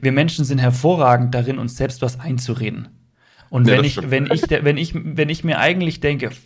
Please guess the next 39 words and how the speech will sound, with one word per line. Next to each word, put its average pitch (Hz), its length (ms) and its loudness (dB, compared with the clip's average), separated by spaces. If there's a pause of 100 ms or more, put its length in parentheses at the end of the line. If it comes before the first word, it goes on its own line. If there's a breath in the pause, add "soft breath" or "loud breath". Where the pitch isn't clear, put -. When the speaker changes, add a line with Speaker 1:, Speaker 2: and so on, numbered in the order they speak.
(460)
Speaker 1:
"Ah, - 280 -4
der - 120 -2
macht 160 220 -4
jetzt, 175 260 -2 (220)
der 170 100 4
macht - 220 -2
Spielevideos 196 760 2
zu 190 100 0
Minecraft 180 360 0 (300 loud breath)
und 240 200 2
verdient 202 400 0
auch 165 80 0
noch 165 180 0
Geld 160 200 2
damit. 135 220 -2 (200 loud breath)
Das 160 180 -2
ist - 120 -10
so 185 100 2
unfair. 220 360 -2
Ich 202 140 -8
muss 202 160 -2
die 170 120 -8
ganze 180 300 -4
Zeit 147 220 -2
schuften, 220 380 -4
schuften, 190 320 -4
schuften." 208 360 -6 (160 loud breath)
Und 139 120 -4
dann 147 180 2
hau 175 100 4
ich 165 60 2
den 170 100 -4
Kommentar 156 320 0
raus, 143 140 -2
"Mensch, 160 240 2
du 156 100 -2
bist 131 220 -2
so - 180 0
ein 165 680 2